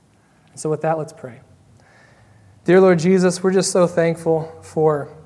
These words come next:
everything that we can, we can bring before you in prayer. Thank you for hearing us. Thank you that we know that you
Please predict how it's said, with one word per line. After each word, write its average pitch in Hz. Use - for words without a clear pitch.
everything 185
that 151
we 147
can, 151
we 175
can 170
bring 165
before 156
you 143
in 131
prayer. 131
Thank 202
you 180
for 165
hearing 196
us. 143
Thank 196
you 185
that 170
we 160
know 165
that 156
you 143